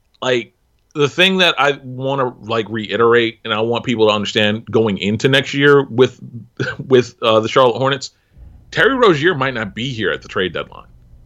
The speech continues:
Terry Rozier might play himself into a place where people are like, "I got a half a year left and then one year at seventeen million dollars, and he might be my sixth man."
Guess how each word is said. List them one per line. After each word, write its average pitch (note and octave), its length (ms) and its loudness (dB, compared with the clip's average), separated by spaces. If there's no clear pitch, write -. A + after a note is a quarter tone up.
Terry E3+ 240 4
Rozier D#3+ 380 4
might B2+ 320 -4
play C#3+ 300 0
himself B2 600 -2
into C#3+ 360 -4
a B2+ 40 2
place A2+ 420 2
where G#2+ 240 4
people B2+ 320 -4
are A#2 100 0
like, G#2 300 0
"I B2+ 100 2
got B2 360 2
a - 80 -4
half D3+ 320 0
a F3+ 40 0
year D3+ 240 -4
left B2 460 -2
and A#2+ 140 -8
then A2 180 -8
one B2 300 -2
year A#2+ 500 2
at G#2+ 320 0
seventeen C3+ 540 0
million A2 280 -4
dollars, B2+ 580 0
and B2 200 -2
he C#3+ 120 0
might C#3 240 0
be B2 120 -4
my B2+ 180 -2
sixth C#3 320 -4
man." B2+ 380 -2